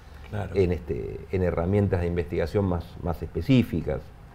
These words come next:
Speaker 1: Pablo, ¿podríamos considerar que el esfuerzo por atacar al neoliberalismo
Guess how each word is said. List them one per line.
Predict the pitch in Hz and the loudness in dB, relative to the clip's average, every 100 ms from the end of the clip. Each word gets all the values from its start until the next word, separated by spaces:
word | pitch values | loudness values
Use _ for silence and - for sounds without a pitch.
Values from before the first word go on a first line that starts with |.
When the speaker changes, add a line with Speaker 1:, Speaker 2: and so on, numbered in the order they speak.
| - - - - - - - - - - - - | -20 -20 -20 -20 -20 -20 -20 -20 -20 -20 -16 -4
Speaker 1:
Pablo, | 226 226 180 143 | 4 8 10 8
¿podríamos | 175 196 247 220 156 | 4 0 2 0 0
considerar | - 113 - 107 120 123 | -2 -2 -2 0 0 0
que | 110 | -2
el | 98 | -2
esfuerzo | 95 - 123 127 - 107 95 80 - | -2 0 2 2 0 -2 -2 -4 -6
por | 101 104 | -4 -4
atacar | 92 98 104 117 120 - - | -4 -6 -2 0 -2 -6 -6
al | 101 104 | -4 -2
neoliberalismo | 113 123 113 101 101 98 98 98 127 127 127 107 | 0 0 0 -2 -4 -4 -4 -2 -2 -2 0 -2